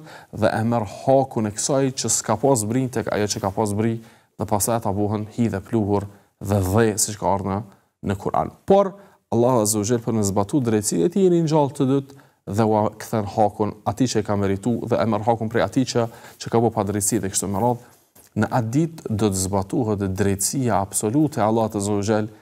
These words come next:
që thot Allahu Azza wa Jall për, për atë ditë dhe për atë drejtësi dhe për ato peshore të drejta që vendosen, "Wa nad'u al-mawazin al-qista li yawm al-qiyamati fala tudhlamu nafsun shay'a."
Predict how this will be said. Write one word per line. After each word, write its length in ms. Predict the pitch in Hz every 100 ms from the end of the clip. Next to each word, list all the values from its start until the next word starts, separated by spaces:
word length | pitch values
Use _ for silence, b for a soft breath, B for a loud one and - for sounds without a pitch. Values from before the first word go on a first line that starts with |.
| B _
që 160 | - 113
thot 200 | 120 113
Allahu 320 | 107 107 101
Azza 120 | 95 98
wa 80 | 104
Jall 180 | 101 - - _ -
për, 180 | 101 98 98 95 - -
për 140 | 110 - 110
atë 180 | 98 92 113
ditë 260 | 113 -
dhe 160 | - 110 110
për 140 | - 117
atë 300 | 113 - 117
drejtësi 460 | 110 107 104 - 127 104
dhe 100 | 107
për 120 | 90
ato 160 | 117 113
peshore 560 | - 107 - 120 101 87 B B B -
të 120 | 104
drejta 340 | 110 113 113 101
që 120 | 104 95
vendosen, 480 | 95 113 - 131 135 B B B
"Wa 180 | 107 113
nad'u 260 | 127 131 107
al-mawazin 720 | 107 104 101 101 101 120 113
al-qista 600 | 98 98 139 - - 101
li 100 | 104
yawm 200 | 117 117
al-qiyamati 720 | 101 95 - 113 101 95 90 107
fala 340 | - 156 127
tudhlamu 640 | - 135 110 107 107 156
nafsun 440 | 151 147 - 160 160
shay'a." 380 | 160 - -